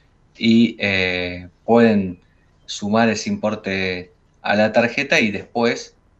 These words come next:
hay que pagar el boleto. Así que bueno, es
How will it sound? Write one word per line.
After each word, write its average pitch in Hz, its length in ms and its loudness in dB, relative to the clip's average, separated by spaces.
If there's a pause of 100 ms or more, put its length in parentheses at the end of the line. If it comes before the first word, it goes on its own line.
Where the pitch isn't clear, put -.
hay 92 180 -8
que 92 140 -6
pagar 92 360 0
el 92 100 -6
boleto. 95 400 -8 (320)
Así - 320 -8
que 95 140 -4
bueno, 92 280 -2
es - 360 -8